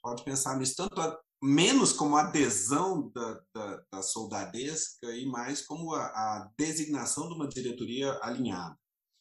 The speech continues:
e a instrumentalização da corporação por aí. Tanto é que há na imprensa também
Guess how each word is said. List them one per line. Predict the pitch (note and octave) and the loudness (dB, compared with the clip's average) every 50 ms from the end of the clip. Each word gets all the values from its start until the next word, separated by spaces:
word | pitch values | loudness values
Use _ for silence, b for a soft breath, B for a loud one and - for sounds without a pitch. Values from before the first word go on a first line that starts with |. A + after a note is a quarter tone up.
| _ | _
e | - B2 | 4 6
a | A#2+ A2+ A#2 | 6 8 10
instrumentalização | C#3 D#3+ E3 - - - C#3 - D#3+ D#3 D3 C#3 C3 C3 C#3 C3 B2+ B2+ A#2+ B2 A2+ G#2+ - - C3+ C3+ | 10 10 10 8 6 6 6 6 8 8 8 8 8 6 4 4 4 2 2 2 0 0 0 0 -2 -2
da | B2+ B2 - | -4 -6 -8
corporação | C3 A#2+ - B2 A2+ A2+ A2+ - - C#3 | -10 -10 -6 -4 -4 -4 -4 -4 -4 -6
por | C#3 D3 - | -6 -6 -6
aí. | F#2 - - - | -6 -6 2 4
Tanto | G3+ A3 A3 G#3 G3+ F3 D3+ | 6 6 6 6 6 6 6
é | D3 E3+ F3+ | 6 6 4
que | - - A3+ F#3+ | 2 2 2 4
há | D#3+ D3 C#3+ | 6 6 6
na | C#3 C3 | 4 4
imprensa | C3 C#3 C3+ - C#3 C3+ C3 - - - | 2 -2 -2 -4 -4 -2 -2 -4 -4 -6
também | C#3 C3 C3 C#3 D#3+ E3 | -6 -4 -2 -4 -4 -6